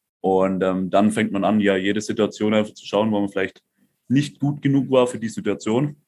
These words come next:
ähm, dass man beim nächsten Mal besser wird. Und, äh, da ist ja natürlich Sport ein extrem großes Thema, ob's jetzt irgendwelche Übungen sind, ob's jetzt Ernährung oder auch das, was, äh,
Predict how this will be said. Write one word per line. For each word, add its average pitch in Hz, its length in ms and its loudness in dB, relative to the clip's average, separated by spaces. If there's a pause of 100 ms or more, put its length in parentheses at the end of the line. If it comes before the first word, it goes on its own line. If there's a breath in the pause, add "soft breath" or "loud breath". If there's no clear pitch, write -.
(580)
ähm, 101 240 2
dass 104 160 2
man 104 160 2
beim 104 120 2
nächsten 101 260 -4
Mal 95 100 0
besser 95 260 0
wird. 82 220 -10 (1080)
Und, 95 400 2
äh, 92 140 0
da 95 200 4
ist 95 100 0
ja 101 60 0
natürlich 95 300 -2
Sport 101 260 0
ein 104 60 -2
extrem 104 540 -2
großes 107 560 -6 (400)
Thema, 107 380 2
ob's 98 140 -4
jetzt 95 180 -2
irgendwelche 101 320 0
Übungen 104 340 0
sind, 101 220 -4
ob's 98 200 -6
jetzt 98 220 -4
Ernährung 101 760 0 (420)
oder 104 380 4
auch 98 320 4
das, 98 180 -4
was, - 340 -4
äh, 101 200 -2